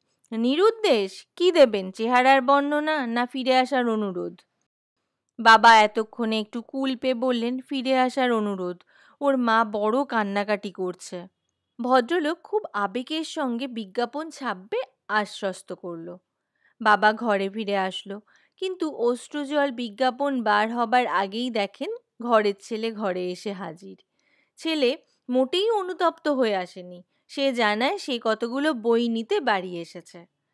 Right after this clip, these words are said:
সেই দেখে মা ছেলেকে খুব বকতে থাকে। আর অদ্ভুত ব্যাপার,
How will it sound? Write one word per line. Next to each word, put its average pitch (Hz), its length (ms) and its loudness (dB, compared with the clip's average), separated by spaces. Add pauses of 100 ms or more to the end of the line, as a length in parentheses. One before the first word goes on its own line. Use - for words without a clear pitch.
(180)
সেই 247 280 -2
দেখে 240 280 -2
মা 226 280 2
ছেলেকে 214 480 -6
খুব 262 280 -4
বকতে 202 340 0
থাকে। 180 380 -14 (760)
আর 214 180 0 (120)
অদ্ভুত 214 400 -4
ব্যাপার, 269 460 -2